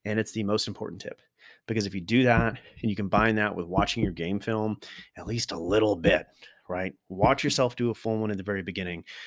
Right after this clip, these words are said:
of your preparation process. Watch yourself do a full walkthrough, um, sort of with a, a day or two left in your preparation process. And then if you wanna do another,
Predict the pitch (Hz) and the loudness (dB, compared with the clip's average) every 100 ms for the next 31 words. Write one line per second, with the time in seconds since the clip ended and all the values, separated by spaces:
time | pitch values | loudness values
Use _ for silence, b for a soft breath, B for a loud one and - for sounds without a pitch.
0 | B 101 92 87 101 92 92 - 92 95 | B -6 0 2 2 -2 -2 -2 -4 -6
1 | 87 - - - B B B 87 107 110 | -6 -6 -8 -12 B B B 0 0 2
2 | 120 120 107 110 107 - 110 98 101 92 | 0 0 0 0 0 2 2 4 0 -2
3 | - 101 101 98 B B B - 98 90 | -8 -4 -2 -4 B B B -12 -10 -8
4 | 87 87 - 104 92 101 - 101 92 - | -10 -10 -4 -2 0 -2 0 0 -2 -6
5 | B 104 104 101 104 - 110 98 104 - | B -4 0 4 4 4 0 4 4 4
6 | 101 92 104 98 92 101 101 92 87 - | -4 -2 -4 -4 -6 -6 -6 -6 -4 -4
7 | - - B B B - 110 101 98 98 | -4 -6 B B B -8 -4 0 2 2
8 | 92 - - 95 104 98 101 98 98 98 | 0 -6 -6 -2 0 0 2 2 2 0
9 | 95 | 0